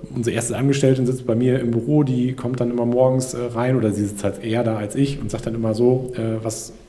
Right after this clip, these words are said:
soll ich heute machen? Welchen Blumenstrauß an Arbeiten, äh, hast du mir gegeben?“, et cetera. Und ich muss es halt lernen, diese Dinge, äh, wirklich abzugeben. Der erste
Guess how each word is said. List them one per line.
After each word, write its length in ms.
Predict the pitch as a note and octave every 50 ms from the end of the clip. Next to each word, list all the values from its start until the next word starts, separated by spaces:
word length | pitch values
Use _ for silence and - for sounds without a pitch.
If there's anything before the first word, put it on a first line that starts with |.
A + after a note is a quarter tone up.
| - - - -
soll 160 | A2+ A#2 A#2
ich 60 | A#2
heute 200 | A#2+ A#2 - G#2+
machen? 400 | B2 C3+ C#3 C#3+ C#3 C#3 C3+ A#2+
Welchen 200 | A#2+ A#2 A#2+ A2+
Blumenstrauß 460 | G#2+ B2 B2+ A#2+ - - B2 B2 A#2+
an 80 | A#2+ G#2+
Arbeiten, 640 | G#2+ A2+ A#2+ A#2+ A#2+ A#2+ A#2+ A#2+ A#2 A2+ A2+ A2+ -
äh, 80 | - G#2+
hast 200 | G2+ - - -
du 60 | A#2
mir 80 | A#2
gegeben?“, 360 | A2 A2 G#2+ A2+ B2+ C3+ C3+ C3
et 100 | B2+ -
cetera. 380 | C3+ C3 C#3 C3+ C3+ C3+ C#3 - - - - - - - - -
Und 100 | G#2+ A2
ich 60 | A2+
muss 140 | C#3+ F3+ F3
es 140 | D3 -
halt 180 | B2 A#2 G#2+ G#2+
lernen, 380 | A2 A#2 C3 D3 D3 D3 D3 C3
diese 180 | B2+ B2+ C3
Dinge, 380 | A#2 B2 B2 B2 A#2+ A#2+ B2 A#2+ B2 - A#2+ -
äh, 60 | G#2+
wirklich 260 | B2+ - A#2+ - -
abzugeben. 520 | - B2+ - - - G#2+ G#2 G#2 G#2+ G#2 G#2 G2+ G#2 - - - - - - - - - - - - - - _ - _ _ - - - - - - - -
Der 160 | C3+ C3 C3+
erste 560 | C#3+ D3+ D3+ - F3 E3+ D#3+ E3+ - - -